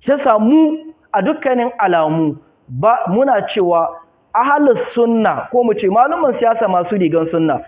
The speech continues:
su ne suke da hannu wajen walakanta Doctor Idris. Wallahi muna da, muna da ido kan wannan.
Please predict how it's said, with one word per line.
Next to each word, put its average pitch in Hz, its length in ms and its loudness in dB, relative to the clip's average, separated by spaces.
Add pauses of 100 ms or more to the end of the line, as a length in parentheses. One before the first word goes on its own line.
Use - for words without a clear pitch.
(360)
su 277 220 0
ne 220 240 2
suke 214 260 -2
da 175 80 0
hannu 208 320 -2
wajen 208 240 0
walakanta 233 560 0
Doctor 156 220 -2
Idris. 139 400 -2
Wallahi 185 420 0
muna 165 180 -2
da, 143 140 0 (240)
muna 190 180 0
da - 140 2
ido 156 160 0
kan 143 240 -6
wannan. 123 240 -4